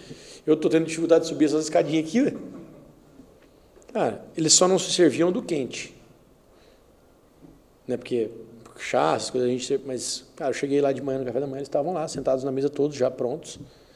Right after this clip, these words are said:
E fica num quarto, dois cegos. Então, o que enxerga é um cego?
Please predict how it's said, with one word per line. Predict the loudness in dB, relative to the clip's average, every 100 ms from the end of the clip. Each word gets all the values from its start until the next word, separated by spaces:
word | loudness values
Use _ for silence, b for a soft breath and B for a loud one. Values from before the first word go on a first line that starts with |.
| b b b b
E | -4 -4 -8 -20 -20 -20 -12
fica | -2 4
num | 6 8
quarto, | 8 6 4 4 4 4 -8 -12 -16 -4
dois | -4 4 4 4
cegos. | 0 0 -4 -14 -18 -20 -20 -14
Então, | -4 -2
o | -2 -6 -2 -2
que | -2
enxerga | 2 2 2
é |
um | -6
cego? | -10 -12